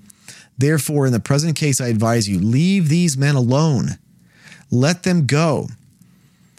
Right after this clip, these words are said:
For if their purpose or activity is of human origin,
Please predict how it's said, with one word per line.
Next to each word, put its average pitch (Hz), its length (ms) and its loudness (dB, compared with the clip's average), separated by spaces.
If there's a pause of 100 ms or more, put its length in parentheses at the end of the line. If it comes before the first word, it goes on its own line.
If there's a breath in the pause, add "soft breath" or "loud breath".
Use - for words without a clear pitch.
(220 soft breath)
For - 380 -2
if 135 140 0
their 120 120 0
purpose 175 600 -2
or 131 180 -2
activity 175 580 -2
is 120 140 -2
of 107 100 -6
human 208 400 -2
origin, 90 540 -2